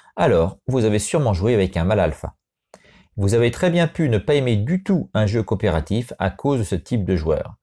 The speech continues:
Il ne faut donc pas mettre le jeu en cause. Que faire ? La première réaction est de ne plus avoir envie de jouer du tout avec cette personne.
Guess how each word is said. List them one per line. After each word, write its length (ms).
Il 100
ne 80
faut 160
donc 220
pas 160
mettre 340
le 160
jeu 240
en 80
cause. 460
Que 120
faire ? 420
La 140
première 360
réaction 540
est 60
de 80
ne 100
plus 220
avoir 300
envie 280
de 140
jouer 200
du 200
tout 160
avec 120
cette 160
personne. 400